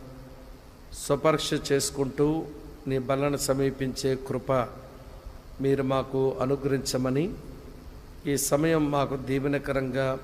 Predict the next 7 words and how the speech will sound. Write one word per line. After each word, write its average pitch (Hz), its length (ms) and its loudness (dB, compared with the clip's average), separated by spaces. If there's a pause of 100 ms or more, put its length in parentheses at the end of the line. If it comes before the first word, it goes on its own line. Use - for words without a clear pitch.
మలచమని 127 640 0 (800)
యేసు 147 320 2
పేర 135 300 2
అడిగి 131 640 -2
ప్రార్థిస్తున్నాము 123 1160 -2 (100)
తండ్రి. 117 440 -4 (1000)
ఆమేన్. 120 440 -4